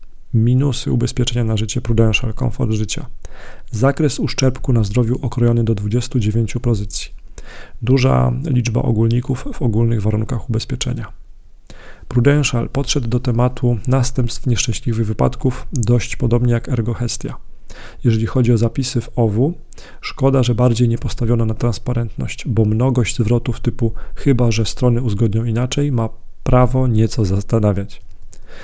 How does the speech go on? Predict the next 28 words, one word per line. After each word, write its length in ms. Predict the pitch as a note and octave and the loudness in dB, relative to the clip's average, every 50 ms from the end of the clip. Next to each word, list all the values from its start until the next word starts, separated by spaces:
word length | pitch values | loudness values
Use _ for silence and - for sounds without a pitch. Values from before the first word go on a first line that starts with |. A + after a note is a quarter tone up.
| - - - - - - | -12 -12 -12 -12 -6 -2
Ubezpieczenie 600 | - B2+ A#2 B2 A#2+ - - B2 - C3 C3+ C3+ | 0 2 2 2 2 2 0 0 2 2 2 4
na 100 | B2+ A#2+ | 4 2
życie 240 | G#2 A2+ - - B2 | 2 0 -2 -2 -2
P 140 | - B2+ A2+ | 0 0 0
Z 200 | G2+ B2 B2 - | 0 0 0 0
U. 160 | D3 B2+ B2 - - - - - - - - - - - - - - - - - - - - - - - - - - - - - - - - - - - | -2 -2 -2 -4 -8 -10 -10 -10 -10 -12 -12 -12 -12 -12 -12 -12 -14 -14 -14 -16 -16 -16 -16 -16 -18 -18 -18 -18 -18 -18 -18 -18 -16 -16 -14 -14 -8 -4
Ubezpieczenie 540 | - A#2+ A2+ A2+ - - B2+ - C3 B2+ B2 | -2 0 0 0 -2 -2 -2 0 2 4 4
na 140 | A2+ A2 G#2+ | 4 4 4
życie 260 | G#2+ A#2 - - - | 2 2 0 -2 -4
ochrona 320 | B2 - - B2+ A#2 A2+ A2 | -2 0 0 0 0 0 0
każdego 400 | - G#2 G2 G2+ A2+ G2 A2 G#2+ | -2 -2 -2 0 0 0 0 0
dnia. 220 | G#2 A2+ - - - - - - - - - - - - - - - - - - - | 0 -2 -4 -6 -8 -10 -12 -12 -12 -12 -12 -12 -12 -12 -12 -10 -10 -10 -10 -10 -2
Plusy 480 | - - C3+ D3 D3+ - - - E3 - | 4 6 8 8 8 6 4 4 4 4
ubezpieczenia 600 | C3+ A#2 A#2+ - - - B2 A#2+ C3 B2 C3 A#2+ | 4 2 2 2 0 0 2 2 4 4 4 4
na 120 | A2+ A2+ | 4 4
życie 340 | G2+ A2+ A#2+ - - B2 A#2+ | 4 2 0 0 0 0 0
P 140 | - - A#2 | 0 0 0
Z 200 | G2 G#2+ - G#3+ | 2 0 0 2
U 180 | - C3 C3 | 2 2 2
ochrona 340 | C#3 A#2 - B2 B2 A2+ A#2 | 2 2 2 2 2 2 2
każdego 420 | - A#2+ G#2 G2 A2+ G#2+ G2+ A2 G2+ | 0 0 0 0 0 0 0 0 0
dnia. 260 | G#2+ A2+ A#2+ - - - - - - - - - - - - - - - - | -2 -4 -6 -8 -12 -16 -20 -18 -16 -16 -16 -14 -14 -16 -16 -16 -12 -2 2
Leczenie 400 | B2 B2 - - - C#3+ C#3+ C3 | 4 4 4 4 2 2 4 4
za 140 | A2 B2+ A#2+ | 4 4 4
granicą, 520 | A#2 A#2+ A#2 A#2 A#2 - - C3 C3+ A#2+ C3 D3 | 4 4 4 4 2 2 -2 -4 -6 -6 -4 -2
dawniej 420 | B2+ A#2+ A#2 G#2 A2 A2+ A#2 A2 | 2 2 2 2 2 2 0 0
Best 280 | F#2+ A#2 G#2+ - - B2+ | 0 0 0 0 -2 -2
Doctors. 560 | A#2+ A#2+ - - - - - - - - | -2 -2 -2 -2 -4 -4 -4 -4 -4 -6